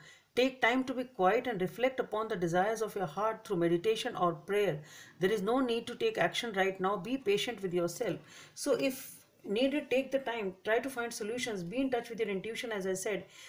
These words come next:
Perhaps because of this overthinking and overcrowding of thoughts in your mind, you are not able to decide also properly. So first of all, you need to understand as to what you actually want, and then you need to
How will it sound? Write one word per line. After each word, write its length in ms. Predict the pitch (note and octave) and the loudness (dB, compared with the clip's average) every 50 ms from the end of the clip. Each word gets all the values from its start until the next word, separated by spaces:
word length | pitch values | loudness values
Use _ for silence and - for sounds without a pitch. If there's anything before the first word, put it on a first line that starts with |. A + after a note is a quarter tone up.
| - _ _ - | -20 _ _ 4
Perhaps 320 | G#3 G#3+ A#3 C4 C#4 - - | 4 6 6 4 2 2 -2
because 380 | G3 A3 A3 A#3+ A#3+ B3 B3 | -8 -2 2 4 4 4 4
of 120 | B3+ - G3 | 2 0 0
this 120 | - - | -2 0
overthinking 680 | G3+ G#3 G#3 A3 A3 - A#3 A#3 A3 - B3+ B3 A#3 | 2 4 4 2 2 0 -6 -8 -6 -4 -4 -2 -2
and 180 | A3 G#3+ G#3 F#3+ - | -4 -4 -6 -6 -6
overcrowding 680 | - - G3+ G3 F#3+ A3+ A3 A3+ G#3+ G#3 G#3+ A#3+ B3 A#3 | -4 0 0 2 2 0 0 2 2 2 2 0 0 -2
of 160 | A3 G3 - - | -4 -4 -6 -6
thoughts 280 | G3+ G#3 A3 G#3+ - | -4 -4 -4 -4 -4
in 80 | A3 G3+ | -6 -4
your 120 | G3+ G3+ | -4 -2
mind, 240 | F#3 F3+ F#3+ G#3 G#3 | -2 -2 -2 -2 -2
you 100 | G#3+ G#3 | -2 0
are 40 | F#3+ | 0
not 240 | F3+ G3 G#3+ G#3 G#3 | 0 -2 -2 -2 -2
able 180 | F#3 F#3 G3 | -2 -2 -4
to 80 | F#3 G#3 | -4 -4
decide 380 | E3+ E3+ D#3+ - F#3 G3+ A3 | -4 -4 -2 -2 -2 0 0
also 200 | A3+ F#3+ F3 - | 0 0 -2 -4
properly. 460 | F3+ - E3+ D#3+ D3+ E3 D3+ C#3 C3+ - - - - - - - | -4 -6 -6 -6 -4 -4 -6 -6 -6 -10 -16 -20 -20 -20 -20 -20
So 160 | - - B3+ B3 | -6 -4 -4 0
first 280 | - C4 C4 C4 - | 2 2 2 2 2
of 120 | C#4+ C4+ C#4 | 0 2 4
all, 60 | C4+ | 2
you 160 | C4 B3 A3+ | 4 2 0
need 180 | G#3+ A3 A3 - | -2 -2 -2 -2
to 80 | A#3 | 0
understand 460 | G3+ G3 F#3+ G3+ G3 - - A3+ A3+ | 0 2 0 0 -2 -4 -6 -6 -6
as 100 | A3 G3+ | -6 -8
to 80 | - A3 | -6 -2
what 200 | F3 F#3 G3 F#3+ | -2 -2 -2 -2
you 100 | G3+ G#3 | -4 -4
actually 340 | F3 E3+ - - G3 F#3+ F#3 | -4 -6 -6 -6 -6 -4 -4
want, 300 | E3 D#3 D#3+ F#3 G3 B3 | -2 -2 -2 -2 -4 -6
and 140 | A3 F#3+ D#3+ | -6 -4 -4
then 160 | F#3+ A3+ A#3+ | -2 -2 -2
you 100 | B3+ B3 | -2 -2
need 200 | A3+ A3 G#3+ - | -4 -6 -8 -6
to 180 | A#3 A3+ A3 | -6 -6 -6